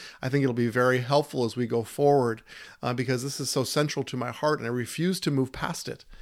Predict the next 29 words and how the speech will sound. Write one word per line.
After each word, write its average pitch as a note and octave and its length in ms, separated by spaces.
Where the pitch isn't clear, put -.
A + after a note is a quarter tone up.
Um, B2 360
we D3 320
need D3+ 480
to, B2 500
uh, C3 240
not C3+ 240
become D3 260
complacent D#3 720
and B2 80
let C#3 200
things C3+ 320
fade D3 360
or C3 160
drift C#3 320
away, C3 540
but - 80
we C3+ 100
actually C#3 280
need B2+ 120
to B2+ 140
rise C3 420
up C3 240
in A#2+ 140
this A#2 220
times. C#3+ 420
I B2 80
believe C3+ 280
that D3 160
the, A#2+ 220